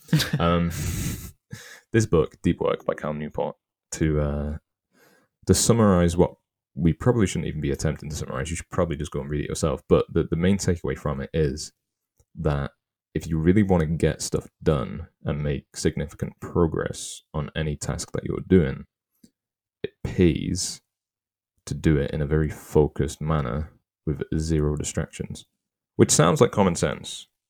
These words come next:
Speaker 2: on the surface. And I think nobody listening to this would think I just said anything controversial. But if we sort of step back and think about the way most of us work, it's, it's a very different beast. And so,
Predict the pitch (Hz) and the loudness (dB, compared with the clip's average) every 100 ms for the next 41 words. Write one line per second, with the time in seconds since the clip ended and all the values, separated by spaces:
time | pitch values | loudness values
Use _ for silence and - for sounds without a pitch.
0 | _ _ - 80 78 - - - - - | _ _ -6 -4 -2 -2 -2 -10 -12 -16
1 | _ _ _ _ 78 76 90 76 90 90 | _ _ _ _ -2 2 4 6 8 8
2 | 82 73 90 - 73 73 - - - - | 6 4 2 0 -4 -10 -12 -12 -10 -8
3 | 62 - _ _ _ _ _ _ _ - | -8 -12 _ _ _ _ _ _ _ -2
4 | 71 - - 73 67 71 - - 107 - | 0 0 2 0 -2 -4 -8 -6 -4 4
5 | 98 92 - 104 - _ _ _ _ _ | 8 8 6 -8 -12 _ _ _ _ _
6 | _ _ _ _ _ 92 95 87 62 - | _ _ _ _ _ 4 8 8 6 -6
7 | _ _ _ _ _ _ _ _ _ - | _ _ _ _ _ _ _ _ _ 0
8 | 92 - 101 87 82 - - - 73 87 | 0 4 4 4 2 -2 -4 -2 -2 0
9 | 82 78 82 78 76 71 78 73 78 95 | -2 -4 -6 -4 -4 -2 -2 -2 2 2
10 | 104 - - - - - - - _ _ | 2 -2 -6 -4 -2 -2 -6 -18 _ _
11 | _ _ _ _ _ _ _ _ _ _ | _ _ _ _ _ _ _ _ _ _
12 | _ _ _ _ _ _ - 78 - - | _ _ _ _ _ _ 0 0 -2 -2
13 | - 78 80 80 76 78 - - - - | -2 2 2 2 0 -4 -6 -10 -6 -6
14 | - - - - - 82 78 | -6 -12 -10 -2 4 4 4